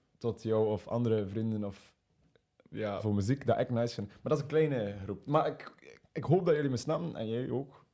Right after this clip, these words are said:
Speaker 2: Je hebt, je hebt veel gezegd en ik probeer nu zo'n beetje
Speaker 1: Ik zeg
Speaker 2: in te
Speaker 1: veel
Speaker 2: delen wat
Speaker 1: vandaag.
Speaker 2: dat je, wat dat je net gezegd hebt. Dus
Speaker 1: Ja.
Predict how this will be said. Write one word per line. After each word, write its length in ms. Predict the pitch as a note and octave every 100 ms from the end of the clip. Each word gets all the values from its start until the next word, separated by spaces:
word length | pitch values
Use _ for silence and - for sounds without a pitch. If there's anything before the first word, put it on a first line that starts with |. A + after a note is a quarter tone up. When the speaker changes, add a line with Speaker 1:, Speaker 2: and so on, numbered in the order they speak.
| - - -
Speaker 2:
Je 100 | B2+
hebt, 180 | B2+ A#2
je 40 | C3+
hebt 140 | B2
veel 180 | D#3 D3+
gezegd 340 | C#3 C#3+ C#3+
en 100 | B2
ik 100 | B2
probeer 320 | B2 C3 B2+ C#3
nu 140 | B2+
zo'n 140 | B2
beetje 400 | B2 C3 B2+ A2+ -
Speaker 1:
Ik 120 | -
zeg 140 | B2+
Speaker 2:
in 60 | C#3+
te 60 |
Speaker 1:
veel 100 | C#3
Speaker 2:
delen 160 | A#2+ D3
wat 80 | C#3
Speaker 1:
vandaag. 160 | C#3
Speaker 2:
dat 40 | C3+
je, 60 |
wat 120 | C3 B2+
dat 80 |
je 60 | B2+
net 120 | B2
gezegd 240 | A2+ A#2 G#2+
hebt. 140 | G#2
Dus 200 | A2+ G2
Speaker 1:
Ja. 140 | G2